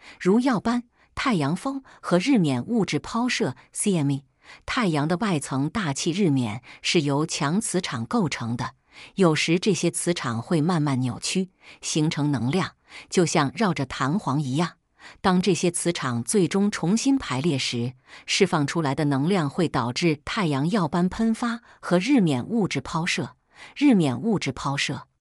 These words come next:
太阳耀斑基本上是一道闪光，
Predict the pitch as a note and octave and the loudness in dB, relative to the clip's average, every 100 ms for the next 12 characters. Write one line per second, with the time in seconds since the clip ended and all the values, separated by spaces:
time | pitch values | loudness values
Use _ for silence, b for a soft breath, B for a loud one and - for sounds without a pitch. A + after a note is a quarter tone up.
0 | _ _ - C#4+ G#3 G#3 C4+ G#3+ A#3+ B3 | _ _ -2 2 2 2 2 0 0 -2
1 | A#3 - C#4+ C#3+ A#2+ E3 C#3+ C3+ - D3 | -2 0 0 0 -2 -2 -2 -2 -2 0
2 | D#3+ F3+ - C3 - E3+ F3 | 0 -2 -2 -4 -2 0 0